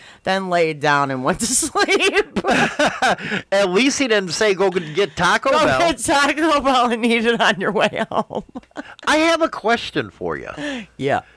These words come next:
Speaker 2: And this, you know, I, I think every guy out there, you know, has this kind of question.
Speaker 1: What's that?
Speaker 2: Besides shooting a broad in the eye or on the face or, you know, making her swallow and stuff,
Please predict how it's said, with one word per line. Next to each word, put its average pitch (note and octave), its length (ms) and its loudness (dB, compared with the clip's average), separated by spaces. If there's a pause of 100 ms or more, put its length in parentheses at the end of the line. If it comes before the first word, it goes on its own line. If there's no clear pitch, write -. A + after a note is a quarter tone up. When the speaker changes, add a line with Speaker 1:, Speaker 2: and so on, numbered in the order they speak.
(260)
Speaker 2:
And G3 220 4
this, A3+ 320 4
you A3 160 0
know, G#3 180 2
I, D#3 260 0
I G3 200 0
think A#3 280 -4
every D3+ 280 0
guy G#2 240 2
out F#2 240 2
there, G#2 320 0
you A#2+ 160 -6
know, A2 240 -4
has G#2+ 320 0
this G#2+ 200 -2
kind G2+ 240 2
of F2+ 60 -4
question. G2 800 -4
Speaker 1:
What's D3+ 200 0
that? A#2+ 380 -2
Speaker 2:
Besides A3 680 0
shooting A3 380 -4
a D#3+ 100 2
broad D3+ 400 0
in C3+ 120 -4
the B2 140 -2
eye A2+ 560 4
or G2+ 360 0
on B2+ 160 2
the C3 140 2
face A#2 720 -2
or, G2+ 260 0
you G#2 120 -6
know, G#2 120 -2
making A#2 320 -2
her C#3+ 80 2
swallow G2+ 600 2
and G2 120 -8
stuff, F#2+ 460 -2